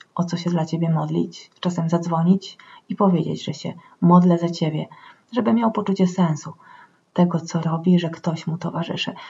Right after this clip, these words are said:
Oczywiście nie często i nachalnie, nie w sposób taki przemocowy, bo czasem są takie osoby, które z góry wiedzą, o co się dla kapłana modlić i zaczynają go pouczać i moralizować. Także raczej, e, ich unika, niż oczekuje wsparcia.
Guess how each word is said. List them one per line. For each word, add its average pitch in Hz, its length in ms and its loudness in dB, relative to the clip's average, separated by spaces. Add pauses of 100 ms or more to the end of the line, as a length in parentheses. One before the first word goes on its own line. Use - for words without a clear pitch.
(140)
Oczywiście 208 380 2
nie 202 160 8
często 180 380 6
i 202 60 0
nachalnie, 208 560 2
nie 165 180 0
w 170 60 -6
sposób - 340 -8
taki - 260 -10
przemocowy, 185 840 4 (260)
bo 165 140 -4
czasem 160 500 -4
są 175 180 0
takie 160 260 -4
osoby, 165 300 -4
które 160 240 -4
z 175 80 -2
góry 196 260 4
wiedzą, 202 360 4
o 220 100 4
co 202 140 0
się 180 140 -2
dla 175 120 4
kapłana 160 440 -4
modlić 175 480 0 (420)
i 196 60 0
zaczynają 175 440 4
go 165 120 0
pouczać 170 580 0
i - 40 -4
moralizować. 165 760 2 (440)
Także 175 240 4
raczej, 170 520 4 (180)
e, 160 220 -2
ich 180 240 2
unika, 208 420 8
niż 151 180 -4
oczekuje 156 420 -6
wsparcia. - 580 -6